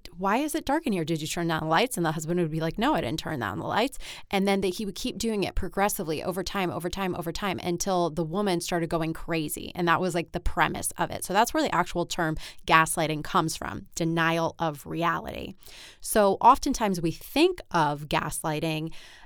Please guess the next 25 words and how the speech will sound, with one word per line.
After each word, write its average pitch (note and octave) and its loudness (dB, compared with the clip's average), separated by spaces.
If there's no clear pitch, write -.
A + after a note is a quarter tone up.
as F#3 2
blatant F3 0
lying E3 0
or D#3 2
denying F3 0
things, E3+ 0
and F#3+ 4
that G#3 2
is A#3 4
definitely F3 0
gaslighting, - -4
right? F3 4
Like, E3 -2
somebody F#3+ 0
just, E3 0
you F#3+ 0
catch - 4
somebody G3+ 0
doing G3+ 4
something E3+ -2
<laughs> D#3 -6
and F3+ 0
they're F3 4
like, D#3+ 0
"It, F3+ 2